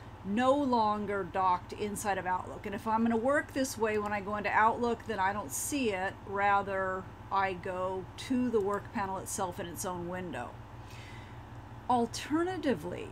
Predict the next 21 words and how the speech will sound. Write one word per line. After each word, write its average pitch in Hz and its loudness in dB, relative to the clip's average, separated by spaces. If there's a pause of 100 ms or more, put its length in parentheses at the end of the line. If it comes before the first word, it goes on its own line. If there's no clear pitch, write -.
when 214 0
we 285 0
say 330 -2
the 240 0
web 220 2
version, 151 -4
it 220 0
used 330 0
to 453 2
be 311 -2
there 269 6
was 240 4
a 226 6
web 220 6
version 208 6
that 202 -2
was 196 -6
kind 240 2
of 214 -6
its 208 -2
own 220 4